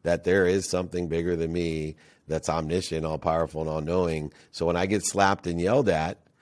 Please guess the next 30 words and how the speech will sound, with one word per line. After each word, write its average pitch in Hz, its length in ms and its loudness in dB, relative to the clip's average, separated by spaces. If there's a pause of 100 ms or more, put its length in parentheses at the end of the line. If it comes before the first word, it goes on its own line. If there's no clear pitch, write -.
(300)
with 90 140 -6
the 90 100 -2
wrong 92 300 4
relationships, 85 800 0
with 80 100 -6
the 78 80 -8
wrong 82 320 0
business, 85 560 0
with 82 160 -8
the, 73 160 -2 (320)
you 76 80 -6
know, 78 260 -6
wrong 92 320 4
things 95 360 -2
happening, 90 680 -2 (440)
I 107 160 2
am 110 160 4
being 87 200 0
promoted 82 480 0
and 76 120 -6
protected 80 520 -6
and 73 160 -8
taught 76 200 -6
a 71 40 -6
lesson. 73 600 -6 (320)
And 78 320 -4
this 127 260 2
cornerstone 117 800 -2
of 73 260 -8
my 90 420 -4